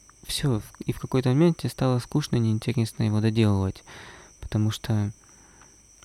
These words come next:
если бы у тебя просто, если ты бы просто бы следовала этому чувству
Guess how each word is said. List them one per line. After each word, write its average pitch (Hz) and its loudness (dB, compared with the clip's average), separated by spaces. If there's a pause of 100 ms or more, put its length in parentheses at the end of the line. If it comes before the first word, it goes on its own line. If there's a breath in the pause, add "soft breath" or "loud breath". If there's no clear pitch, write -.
(640)
если 120 -2
бы 123 0
у 123 2
тебя 120 2
просто, 120 -2 (160)
если 127 -4
ты 131 -4
бы 127 -2
просто 131 0
бы 117 -2
следовала 113 2
этому 113 0
чувству 123 0